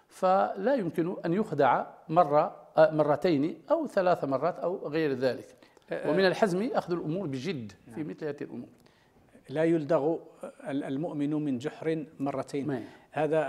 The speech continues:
Speaker 2: هذا خبر أريد به ال-، ال-، الأمر.
Speaker 1: آه، نعم.
Speaker 2: نعم.
Speaker 1: هذه كناية
Speaker 2: نعم.
Speaker 1: ومجاز، يعني، آه، تكلم به النبي صلى الله عليه وسلم.
Speaker 2: يعني ليكون المؤمن، آه، حازما.
Speaker 1: حاز-، حازما،
Speaker 2: حازما،
Speaker 1: كيسا،
Speaker 2: حازما.
Speaker 1: فطنا.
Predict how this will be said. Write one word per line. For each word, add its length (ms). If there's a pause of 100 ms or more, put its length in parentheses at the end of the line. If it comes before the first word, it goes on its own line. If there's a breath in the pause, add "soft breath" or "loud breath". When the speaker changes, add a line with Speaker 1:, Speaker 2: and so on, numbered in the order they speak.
(280)
Speaker 2:
هذا 300
خبر 640
أريد 260
به 420
ال-، 300
ال-، 180
الأمر. 520 (100)
Speaker 1:
آه، 100
نعم. 400
Speaker 2:
نعم. 240 (180)
Speaker 1:
هذه 380
كناية 640 (140)
Speaker 2:
نعم. 180 (280)
Speaker 1:
ومجاز، 760 (360 loud breath)
يعني، 280
آه، 320 (120)
تكلم 400
به 160
النبي 360
صلى 200
الله 100
عليه 100
وسلم. 180 (680 soft breath)
Speaker 2:
يعني 180
ليكون 400
المؤمن، 560
آه، 140
حازما. 480
Speaker 1:
حاز-، 480
حازما، 540
Speaker 2:
حازما، 320
Speaker 1:
كيسا، 160
Speaker 2:
حازما. 240
Speaker 1:
فطنا. 420